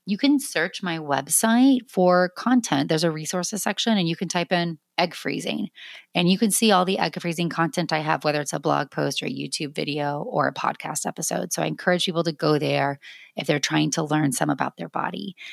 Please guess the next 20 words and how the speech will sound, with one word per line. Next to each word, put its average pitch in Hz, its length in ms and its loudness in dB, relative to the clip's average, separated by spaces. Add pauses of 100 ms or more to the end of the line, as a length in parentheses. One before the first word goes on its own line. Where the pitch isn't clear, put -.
(240)
And 180 80 -2
then 156 60 4
I 160 80 4
also, 160 240 2
if 151 80 -4
you're 165 300 -2 (180)
in-, 165 160 -8 (500)
wanting 180 300 4
to 190 60 0
support 190 320 -2
this 170 180 -2
issue 165 300 0
more, 147 320 4
we're 147 100 2
on 151 200 -2
Instagram 156 540 2
at - 140 -6
Doctors - 420 -2
for 170 240 -2
Fertility, 156 680 -2